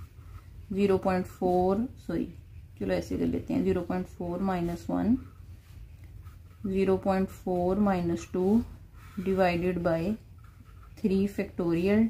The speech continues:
delta cube f of x। अब delta cube f of x हमारा आ गया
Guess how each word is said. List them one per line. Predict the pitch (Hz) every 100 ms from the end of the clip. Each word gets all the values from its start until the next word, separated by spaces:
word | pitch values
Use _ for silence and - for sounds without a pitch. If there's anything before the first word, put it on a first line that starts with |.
| - 165
delta | 185 180 170 - 196
cube | 202 190 196 202
f | 170 -
of | 180 175
x। | 160 - - - - - - 196
अब | 196
delta | 202 208 208 233 226
cube | 208 208 208
f | 202 -
of | 220 202
x | 196 226
हमारा | 214 196 180
आ | 175
गया | 170 196